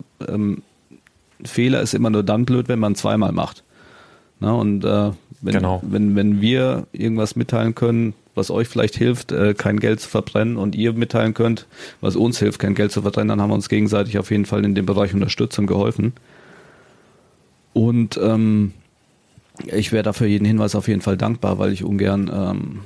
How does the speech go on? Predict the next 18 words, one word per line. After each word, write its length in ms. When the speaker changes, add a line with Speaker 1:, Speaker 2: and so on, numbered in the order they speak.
Speaker 1:
Betrügern 680
oder 180
Kriminellen 880
Tür 180
und 120
Tor 220
öffne. 320
Und, 480
ähm, 380
auch 160
hier 180
ist 60
es 120
eben 220
so, 200
dass 220
sie 220
immer 400